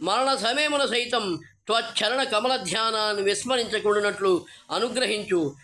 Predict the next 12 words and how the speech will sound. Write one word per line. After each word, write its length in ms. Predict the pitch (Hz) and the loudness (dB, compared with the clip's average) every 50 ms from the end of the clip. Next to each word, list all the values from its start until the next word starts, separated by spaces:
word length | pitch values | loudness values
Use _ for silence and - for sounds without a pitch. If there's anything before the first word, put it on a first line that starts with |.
| - _ _ - | -20 _ _ 0
ఓ 260 | 156 180 202 214 220 | 2 2 4 4 2
గంగా 540 | 208 190 185 196 214 220 240 220 208 202 202 | 2 2 0 0 0 0 2 2 2 2 2
తరంగి 400 | 196 202 196 196 196 202 196 190 | 0 0 0 0 0 0 0 0
తోత్తమాంగా, 1040 | 190 196 185 190 190 214 208 202 202 202 202 202 202 202 202 208 214 220 220 214 - - - _ _ - | 2 2 0 2 2 0 0 0 0 0 0 2 2 4 4 4 4 4 2 0 -4 -10 -20 _ _ -8
నాకు 800 | 143 165 175 190 196 196 202 208 202 190 185 180 175 175 180 180 180 - - - _ _ _ _ _ _ _ _ _ _ _ _ _ _ _ _ - | -4 -2 0 0 0 2 2 4 4 4 4 4 4 2 2 0 -2 -6 -14 -20 _ _ _ _ _ _ _ _ _ _ _ _ _ _ _ _ -2
ఆ 400 | - 180 185 185 180 170 165 160 - - _ _ _ _ _ _ _ _ _ _ _ _ _ _ _ _ - 185 | 0 2 4 4 2 2 0 -4 -6 -10 _ _ _ _ _ _ _ _ _ _ _ _ _ _ _ _ 0 0
అసృష్టి 600 | 220 - - - 320 320 320 - - - 285 269 214 | 0 0 0 0 2 2 2 0 0 -2 -4 -2 0
దృష్టి 720 | 240 269 285 269 - - 320 294 285 262 226 190 160 151 - _ _ _ _ _ - | 2 2 2 0 0 0 0 2 2 2 0 -2 -4 -8 -12 _ _ _ _ _ -2
నేనే 800 | 185 208 247 277 294 302 294 294 294 294 285 285 269 262 240 220 - - | 0 2 2 2 2 2 2 2 2 2 2 2 2 2 2 0 0 0
ఉన్న, 200 | - 196 240 262 | 0 2 2 2
ఉన్నట్లుగా 880 | 254 233 233 254 285 285 285 285 285 269 269 269 247 233 214 196 170 - - - | 2 2 2 2 0 0 0 0 0 2 2 2 4 2 2 0 -2 -6 -8 -6
నాకు 720 | 160 185 214 233 262 262 233 254 247 226 220 220 208 - | -2 0 2 2 2 2 2 2 2 4 4 2 0 -2